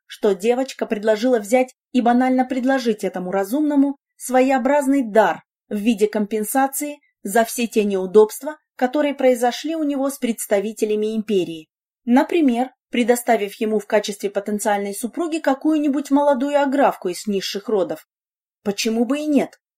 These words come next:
Ведь ему всё равно будет, но так они его свяжут с империей именно этими узами, что на самом деле по своей сути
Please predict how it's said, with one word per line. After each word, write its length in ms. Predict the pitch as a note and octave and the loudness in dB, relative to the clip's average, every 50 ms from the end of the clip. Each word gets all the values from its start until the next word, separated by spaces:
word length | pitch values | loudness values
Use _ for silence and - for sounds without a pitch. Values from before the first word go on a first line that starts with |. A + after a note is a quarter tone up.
| _ _ _ _ - | _ _ _ _ -8
Ведь 240 | G3 G#3 G#3 - | -8 -8 -6 -4
ему 240 | A3+ G#3 G3+ G3+ G3 | -4 -4 -2 -4 -4
всё 280 | G3 - - A#3+ C4+ D#4+ | -6 -4 -4 -2 0 0
равно 260 | D4+ G#3+ F#3 F#3+ F3+ | 0 0 0 -4 -4
будет, 340 | E3+ F3 F#3 D#3+ F3+ E3+ _ _ _ _ _ _ | -4 -6 -10 -12 -12 -16 _ _ _ _ _ _
но 220 | - A3 A3 G#3+ G3+ | -4 -2 -2 -2 -2
так 400 | G3+ _ - F#3 F3+ G#3+ - - _ _ _ _ | -2 _ 0 0 0 0 -4 -10 _ _ _ _
они 340 | - G#3+ G3+ G3 F#3+ F#3 G#3 | -2 0 0 0 -2 -2 -2
его 180 | A3+ A#3+ C4 | -2 -2 -2
свяжут 540 | B3+ - - A3+ A3+ G#3 F#3+ F#3 G#3 G3 - | -2 -4 -4 0 0 0 0 0 -4 -10 -8
с 80 | - G#3+ | -6 -6
империей 500 | G3+ G3 - C#4 D4 C#4+ D4 C#4+ C#4 - _ _ _ | -4 -4 -4 -6 -6 -6 -8 -10 -12 -14 _ _ _
именно 420 | - B3+ B3+ C4 C4 C4 C4+ C4 - | 4 6 6 6 6 4 2 0 -2
этими 440 | - B3 A#3+ - A#3+ A3+ A#3+ B3 - _ | -4 -4 -2 -2 -2 -2 -2 -2 -2 _
узами, 460 | B3+ C#4 A#3 - F#3+ F3+ F3+ F3 E3+ - _ _ | 0 0 2 2 -2 -4 -4 -6 -10 -14 _ _
что 220 | _ - - - G#3+ | _ -6 -2 0 0
на 120 | G3+ G3 | 0 0
самом 380 | F#3+ - G#3 G3 G3 F#3+ G3 G3 | -2 -2 -2 -2 -2 -2 -2 -2
деле 240 | G#3+ D#4 E4+ C4 - | -2 0 0 0 0
по 100 | - G3 | -2 -6
своей 380 | - - G3 G3 F#3+ F#3+ F#3 | -6 -4 -2 -2 0 -2 -4
сути 400 | - - - G3 F#3+ - F#3+ F3 | -4 -4 -4 -4 -4 -4 -6 -8